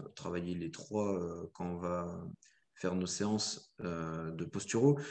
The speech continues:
Le, euh, moi, je commencerai par le visuel,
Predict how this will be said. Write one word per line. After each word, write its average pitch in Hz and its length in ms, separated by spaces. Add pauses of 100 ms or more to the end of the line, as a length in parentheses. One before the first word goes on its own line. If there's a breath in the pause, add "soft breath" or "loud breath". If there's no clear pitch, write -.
(360 loud breath)
Le, 117 120
euh, 113 840 (460)
moi, 123 200
je 143 100
commencerai 139 460
par 139 120
le 135 60
visuel, 131 600